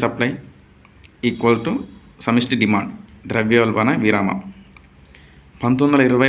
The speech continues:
ముప్పై ప్రపంచంలో ఆర్థిక మాంద్యం వస్తుందని, దీని నివారణ చర్యలు చూపించిన ఆర్థిక శాస్త్రవేత్త ఎవరంటే జేఎం కీట్స్. ప్రభుత్వం దాన్ని వ్యాయంగా పెంచాలని అని చెప్పాడు. లోటు బడ్జెట్కు ప్రాధాన్యత.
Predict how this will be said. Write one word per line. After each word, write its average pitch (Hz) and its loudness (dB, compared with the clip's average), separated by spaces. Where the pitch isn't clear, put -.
ముప్పై 113 -4
ప్రపంచంలో 127 2
ఆర్థిక 117 0
మాంద్యం 107 0
వస్తుందని, 104 -4
దీని 120 4
నివారణ 120 0
చర్యలు 110 -2
చూపించిన 107 -6
ఆర్థిక 104 -2
శాస్త్రవేత్త 101 -6
ఎవరంటే 98 -4
జేఎం 107 2
కీట్స్. - -6
ప్రభుత్వం 135 0
దాన్ని 127 2
వ్యాయంగా 120 0
పెంచాలని 107 0
అని 113 0
చెప్పాడు. 95 -4
లోటు 131 4
బడ్జెట్కు 123 0
ప్రాధాన్యత. 104 -2